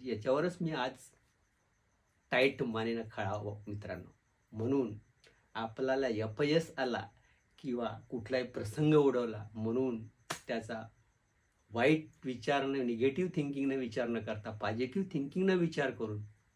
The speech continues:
योग्य मार्गानं, योग्य वळणानं वळून आपला मार्ग योग्य निवडा.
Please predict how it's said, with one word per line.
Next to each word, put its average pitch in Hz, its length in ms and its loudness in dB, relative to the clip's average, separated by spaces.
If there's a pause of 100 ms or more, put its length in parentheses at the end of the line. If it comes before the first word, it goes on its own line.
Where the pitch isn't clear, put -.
योग्य 135 360 0
मार्गानं, 117 520 0 (520)
योग्य 127 400 2
वळणानं 117 600 0 (600)
वळून 127 440 2
आपला 120 300 -4
मार्ग 120 440 -2
योग्य 151 420 -2
निवडा. 120 280 -2